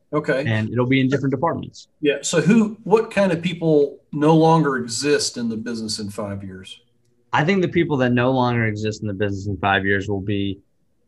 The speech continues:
Speaker 2: your, your, your kind of your run-of-the-mill, um, remarketers. If you have, if you have people that are just focused on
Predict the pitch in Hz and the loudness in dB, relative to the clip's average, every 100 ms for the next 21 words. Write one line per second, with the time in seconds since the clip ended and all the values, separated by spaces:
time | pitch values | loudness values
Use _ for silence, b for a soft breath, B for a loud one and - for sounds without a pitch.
0 | _ 113 107 104 98 98 - _ _ _ | _ -2 2 2 2 0 -6 _ _ _
1 | _ _ _ _ _ _ _ - 127 - | _ _ _ _ _ _ _ -10 -8 -4
2 | 139 139 160 180 147 127 117 123 123 110 | 0 2 4 4 4 2 2 0 0 0
3 | 107 107 104 98 98 _ _ _ _ 107 | 0 0 0 -2 -6 _ _ _ _ -4
4 | 101 98 92 90 - _ _ - _ _ | -2 0 -2 -6 -12 _ _ -20 _ _
5 | _ - 127 131 110 98 92 92 - - | _ -6 2 4 4 2 -4 -8 -14 -12
6 | 107 131 131 117 117 117 139 127 117 - | -2 2 2 0 -4 0 4 4 0 -6
7 | _ _ _ - 147 147 131 117 110 131 | _ _ _ -2 2 4 4 4 2 2
8 | 131 - 120 113 113 113 104 101 | -2 0 2 2 -2 0 0 0